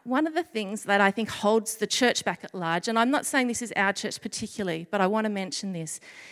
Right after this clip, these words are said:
is that the church in the last century has a poor track record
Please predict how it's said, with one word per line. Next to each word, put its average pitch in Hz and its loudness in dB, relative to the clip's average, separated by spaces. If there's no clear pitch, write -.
is 240 -2
that - -2
the 240 2
church - 2
in 277 2
the 285 6
last 285 6
century 208 0
has 196 0
a 208 0
poor 220 4
track - -6
record 180 -4